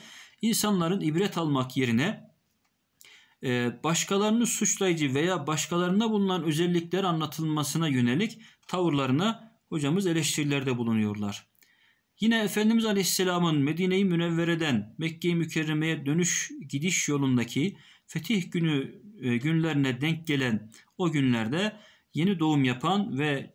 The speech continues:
e, yavrularını emzirmekte olan bir köpek, dolayısıyla kendisinin de ashab-ı kiramın da, efendim, e, köpeğe zarar vermemek için, e,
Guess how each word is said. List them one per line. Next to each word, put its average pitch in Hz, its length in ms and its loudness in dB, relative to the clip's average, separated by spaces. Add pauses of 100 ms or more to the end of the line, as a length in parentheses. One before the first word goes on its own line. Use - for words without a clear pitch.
(140)
e, 127 120 -4
yavrularını 160 720 0
emzirmekte 151 640 -2
olan 135 400 0
bir 147 160 -4
köpek, 175 420 -6 (360)
dolayısıyla 147 760 0 (400)
kendisinin 165 640 0
de 156 40 0
ashab-ı 160 400 -2
kiramın 165 540 0
da, 120 320 -4 (320)
efendim, 139 560 0 (400)
e, 120 420 -6
köpeğe 160 440 -2
zarar 160 320 -2
vermemek 180 500 0
için, 131 440 -2 (720)
e, 127 60 -6